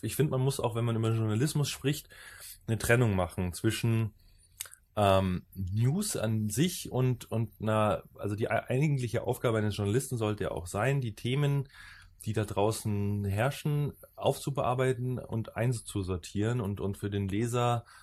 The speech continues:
so aufzubereiten, dass er sie versteht, begreift und, und ja, wie gesagt, einordnen und die, deren Folgen abschätzen kann. Und was in dem News-Bereich halt einfach nicht möglich ist, weil da, da schreibst du halt dann, ja gut, äh, hier Siemens hat die neuen Quartalszahlen rausgebracht,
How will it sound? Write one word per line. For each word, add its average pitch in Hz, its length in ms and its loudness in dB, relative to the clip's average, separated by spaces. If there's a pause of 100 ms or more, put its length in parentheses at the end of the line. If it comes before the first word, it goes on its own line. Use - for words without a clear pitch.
so - 220 -4
aufzubereiten, 117 720 0
dass 107 100 -4
er 107 80 -2
sie 104 120 -4
versteht, 107 640 -4
begreift 107 600 0
und, 104 200 -2
und 98 160 -6 (120)
ja, 107 200 0
wie 113 60 -2
gesagt, 107 280 -4
einordnen 117 420 0
und 101 120 0
die, 101 160 0
deren 101 500 2 (360)
Folgen 131 360 4
abschätzen 85 560 -4
kann. 80 280 -6
Und 82 200 -4
was 90 160 -2
in 98 100 0
dem 98 160 0
News-Bereich 113 540 0
halt 110 120 0
einfach 98 220 -4
nicht 95 140 -2
möglich 139 360 -2
ist, 82 160 -6
weil 85 320 -2 (520)
da, 92 180 0
da 95 160 0
schreibst - 320 -2
du 120 60 0
halt 110 180 0
dann, 107 100 0
ja 104 140 2
gut, 156 320 -2
äh, 113 240 0
hier 113 380 0
Siemens 120 360 -2
hat 110 140 -4
die 101 80 -6
neuen 101 180 0
Quartalszahlen 135 540 -2
rausgebracht, 135 560 -2